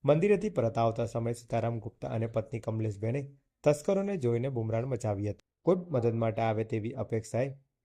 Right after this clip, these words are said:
ચોર ચોરની બૂમ પાડતા સતર્ક થઈ ગયેલા તસ્કરો ભાગવા માંડ્યા હતા અને ભાગતા સમયે કમલેશબેનના ગળામાં પહેરેલા સોનાનો અછોડો તોડીને લૂંટ કરી નાસી છૂટ્યા હતા. વહેલી પરોઢિયે થયેલી ચોરીની ઘટનાએ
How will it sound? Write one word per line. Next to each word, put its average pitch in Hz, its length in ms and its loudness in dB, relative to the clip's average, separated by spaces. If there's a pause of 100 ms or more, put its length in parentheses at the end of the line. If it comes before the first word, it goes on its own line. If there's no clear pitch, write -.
ચોર 175 200 6
ચોરની 190 300 0
બૂમ 120 220 0
પાડતા 117 320 0
સતર્ક 113 340 -4
થઈ 113 200 -2
ગયેલા 113 200 0
તસ્કરો 117 400 -2
ભાગવા 113 380 0
માંડ્યા 104 360 -2
હતા 98 340 -8
અને 139 320 0 (580)
ભાગતા 143 320 6
સમયે 190 240 2
કમલેશબેનના 117 640 0
ગળામાં 110 420 0
પહેરેલા 113 280 0
સોનાનો 113 380 -4
અછોડો 113 320 -4
તોડીને 113 360 -4
લૂંટ 110 200 -4
કરી 135 360 -4 (260)
નાસી 156 260 0
છૂટ્યા 107 340 -2
હતા. 98 280 -6 (760)
વહેલી 151 240 8
પરોઢિયે 185 360 2
થયેલી 123 300 2
ચોરીની 120 380 -2
ઘટનાએ 123 420 -4